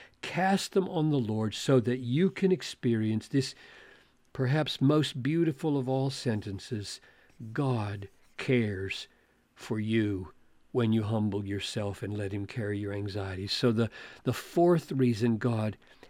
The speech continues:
hates pride is because it robs us of the sweetest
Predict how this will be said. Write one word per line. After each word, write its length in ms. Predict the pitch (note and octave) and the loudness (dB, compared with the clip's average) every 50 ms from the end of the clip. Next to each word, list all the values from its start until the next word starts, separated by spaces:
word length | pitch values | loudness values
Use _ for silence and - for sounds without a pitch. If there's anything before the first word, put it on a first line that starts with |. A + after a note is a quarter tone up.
| - | -16
hates 640 | - - - - D3 D3 C#3+ D3+ - - - - - - - - - | -10 -4 0 4 6 6 6 4 2 -2 -14 -14 -14 -16 -20 -20 -12
pride 640 | - - C#3+ B2+ A#2 G#2+ G2+ F#2+ F2+ F#2+ F#2+ - - _ - - - - - - | -4 0 2 2 2 2 0 -2 -4 -8 -10 -12 -16 _ -20 -20 -20 -20 -8 -2
is 160 | - B2 G#2 | -2 -2 0
because 480 | - - B2+ - - B2+ A#2 G#2+ - - _ _ _ _ _ - | 0 -2 -2 0 2 2 2 2 0 -6 _ _ _ _ _ 2
it 280 | - C3 B2+ - - - _ _ _ - | 4 4 4 4 2 -10 _ _ _ -10
robs 1120 | C3+ A2+ A2+ C3 C#3 D3+ E3 E3 E3 E3+ D3+ B2 G#2+ F2+ F#2+ G2 - - - - - - _ _ _ _ _ _ _ _ _ _ _ _ _ _ _ - | -6 0 2 2 4 4 4 4 4 4 2 2 0 -4 -8 -10 -10 -10 -10 -12 -12 -16 _ _ _ _ _ _ _ _ _ _ _ _ _ _ _ -8
us 680 | - C3 A2+ G#2 F2+ E2+ - - - - - - - - _ _ _ _ _ _ _ _ _ - | -4 -4 -4 -4 -6 -8 -10 -8 -8 -6 -8 -8 -10 -14 _ _ _ _ _ _ _ _ _ -2
of 520 | C3 B2+ B2 A#2 A2+ A2 G#2+ G2 F2+ - _ _ _ _ _ _ _ _ _ _ _ _ _ _ | 0 2 2 2 2 0 0 -2 -6 -10 _ _ _ _ _ _ _ _ _ _ _ _ _ _
the 400 | - A2 G#2 A#2+ A#2 A2+ G#2+ F#2 - _ _ _ _ _ _ _ _ _ _ _ _ _ _ - | -12 -8 -4 -2 -2 -2 -2 -6 -8 _ _ _ _ _ _ _ _ _ _ _ _ _ _ -10
sweetest 1040 | - - - - - C#3 C#3+ C3+ B2+ A2 G2 F2+ - - - - - - - - | -6 -6 -4 -4 0 2 4 4 4 4 2 -2 -4 -6 -8 -8 -8 -10 -12 -16